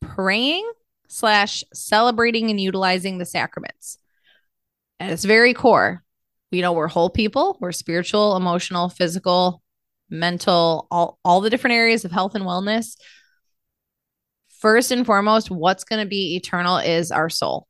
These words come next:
right? So truly, before I'm worried about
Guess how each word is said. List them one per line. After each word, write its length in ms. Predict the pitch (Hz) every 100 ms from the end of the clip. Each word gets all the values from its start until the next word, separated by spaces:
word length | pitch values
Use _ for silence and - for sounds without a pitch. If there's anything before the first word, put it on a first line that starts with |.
| _
right? 360 | - 170 175 -
So 600 | - 196 185 185 175 170 _ _ _ _ _ _ _
truly, 480 | - 208 208 247 254
before 340 | 226 214 202
I'm 140 | 202
worried 220 | 190 190 190
about 440 | 185 180 180 -